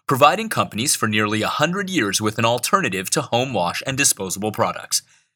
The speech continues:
And for years, Prudential has rented, cleaned, and maintained your company's uniforms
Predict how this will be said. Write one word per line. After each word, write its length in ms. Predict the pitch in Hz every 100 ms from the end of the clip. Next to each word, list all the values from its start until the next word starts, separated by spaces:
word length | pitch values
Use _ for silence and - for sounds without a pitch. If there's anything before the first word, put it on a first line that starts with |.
| _
And 160 | - 165
for 140 | 170
years, 440 | 175 208 165 120 - _ -
Prudential 400 | 135 107 - 131
has 180 | 110
rented, 500 | 101 95 92 147 170
cleaned, 440 | - - 98 104 123 - -
and 180 | 147
maintained 560 | 143 180 190 - 202 143
your 280 | 117 165 202
company's 480 | - 208 196 185 180
uniforms 500 | 202 117 92 92